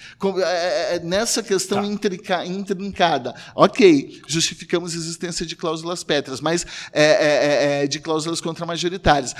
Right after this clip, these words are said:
Speaker 1: Mas a gente consegue justificar o acordo posterior que vem nisso daí? Ou seja, aquilo, ah, ah, eu não sou rawlsiano, mas aquilo que o Rawls vai chamar lá do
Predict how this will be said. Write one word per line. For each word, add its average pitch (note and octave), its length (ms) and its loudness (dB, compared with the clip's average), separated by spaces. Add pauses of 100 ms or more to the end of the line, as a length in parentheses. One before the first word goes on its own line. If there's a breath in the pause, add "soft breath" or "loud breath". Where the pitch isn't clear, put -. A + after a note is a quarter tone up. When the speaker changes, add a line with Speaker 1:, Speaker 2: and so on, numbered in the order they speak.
(160 loud breath)
Speaker 1:
Mas D3+ 260 2
a F#3 80 4
gente F#3 300 -2
consegue G#3 560 -4
justificar E3 680 -2
o D3+ 160 4
acordo D#3+ 400 2
posterior D3+ 920 0 (320 loud breath)
que C#3 140 2
vem D3 380 -2
nisso D3 440 -4
daí? C3+ 300 -2
Ou G#3 100 2
seja, D3+ 460 0 (340 loud breath)
aquilo, E3+ 680 0 (220 loud breath)
ah, C3+ 800 0
ah, C3 120 -2
eu C#3+ 160 -2
não D#3 200 -6
sou E3+ 320 0
rawlsiano, D3+ 640 0
mas C#3 180 -2
aquilo D#3 240 -6
que E3+ 100 -4
o D3 140 0
Rawls D3 240 -2
vai C#3+ 140 -6
chamar C#3 320 -4
lá C#3+ 200 2
do C#3 240 -2